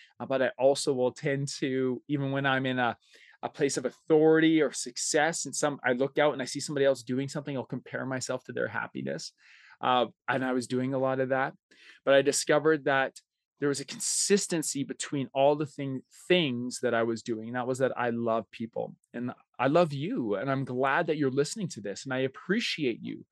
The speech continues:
And I want the best for you. And I want the most for you. And I want you to live the life that you were meant to live. But I also discovered that I wasn't living the life that I was meant to live. And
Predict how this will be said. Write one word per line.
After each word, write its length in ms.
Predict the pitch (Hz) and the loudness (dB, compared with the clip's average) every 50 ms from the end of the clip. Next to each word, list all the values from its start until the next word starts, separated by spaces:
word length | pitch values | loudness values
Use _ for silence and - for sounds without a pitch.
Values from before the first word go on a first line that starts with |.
| _ - - - - - - - _ | _ -20 -20 -20 -20 -20 -20 -16 _
And 80 | - 151 | 0 2
I 60 | 151 | 2
want 360 | 147 143 135 160 202 226 - | 4 4 4 4 2 2 0
the 220 | - 160 147 135 - - | -2 -4 -4 -4 -6 0
best 380 | - 147 151 214 220 - - - | 2 4 4 4 2 0 -4 -6
for 160 | - - 143 131 | -10 -6 -6 -4
you. 180 | 117 113 113 | -4 -4 -4
And 100 | 117 123 | -4 -2
I 40 | 123 | 0
want 160 | 139 160 160 | 0 0 0
the 80 | - 143 | -2 -4
most 380 | 127 131 143 143 160 196 - | -2 0 0 2 0 0 -2
for 80 | - 160 | -2 -4
you. 60 | 127 | -4
And 80 | 120 120 | -2 -2
I 40 | 120 | -2
want 240 | 131 143 156 156 | 0 0 0 0
you 80 | 185 175 | 0 0
to 80 | 151 139 | 0 0
live 400 | 135 135 135 139 143 151 147 139 | 0 0 2 2 2 2 2 2
the 160 | 143 135 127 | 2 2 2
life 440 | 117 113 113 120 127 135 143 - - | 0 -2 -2 -2 -2 -2 -2 -4 -8
that 100 | 123 117 | -8 -4
you 100 | 127 123 | -2 0
were 100 | 123 120 | 0 0
meant 220 | 120 117 110 - | -2 -6 -8 -8
to 100 | - 104 104 | -12 -14 -12
live. 160 | 107 104 98 - - _ _ _ _ _ _ _ _ _ _ _ _ _ _ _ _ _ _ _ _ _ _ _ _ _ | -10 -10 -10 -12 -14 _ _ _ _ _ _ _ _ _ _ _ _ _ _ _ _ _ _ _ _ _ _ _ _ _
But 100 | 131 127 | 2 4
I 20 | 127 | 4
also 200 | 135 - - 135 | 4 4 2 0
discovered 360 | 127 - - - 131 120 120 | 0 -2 -2 -4 -4 0 0
that 120 | 127 120 | 2 2
I 60 | 117 | 2
wasn't 360 | 117 117 123 120 117 131 - 101 | 2 2 2 0 0 -2 -6 -8
living 460 | 110 110 117 117 110 117 117 123 131 | -8 -6 -4 -4 -2 -2 -4 -2 -4
the 80 | 127 | -4
life 340 | 123 117 107 104 104 110 - _ _ _ _ _ _ _ _ _ _ - | -4 -4 -4 -4 -4 -6 -8 _ _ _ _ _ _ _ _ _ _ -8
that 120 | 143 - | -8 -6
I 220 | - 180 190 220 240 | -6 -6 -4 -4 -2
was 220 | 214 180 139 - | -2 -2 -4 -4
meant 180 | 123 101 98 - | -8 -10 -10 -12
to 100 | - 113 | -14 -12
live. 140 | - - - - _ _ _ _ _ _ _ _ _ _ _ _ _ _ _ _ | -12 -12 -12 -14 _ _ _ _ _ _ _ _ _ _ _ _ _ _ _ _
And 260 | 139 143 139 135 127 | 0 2 2 0 -2